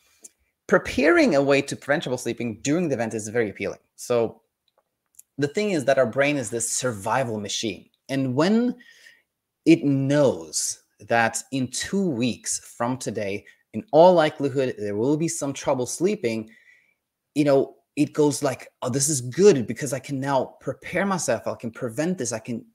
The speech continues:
somehow come up with a way to make sure that doesn't happen because I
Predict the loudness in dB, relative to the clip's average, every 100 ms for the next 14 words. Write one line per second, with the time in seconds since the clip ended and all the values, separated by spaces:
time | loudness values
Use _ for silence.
0 | -10 -2 0 2 -2 -6 -6 -2 -2 0
1 | -2 0 2 4 4 2 -2 _ -6 -4
2 | -4 0 2 2 -2 _ 0 0 6 6
3 | 8 4 2 -2 -4 -6 -2 2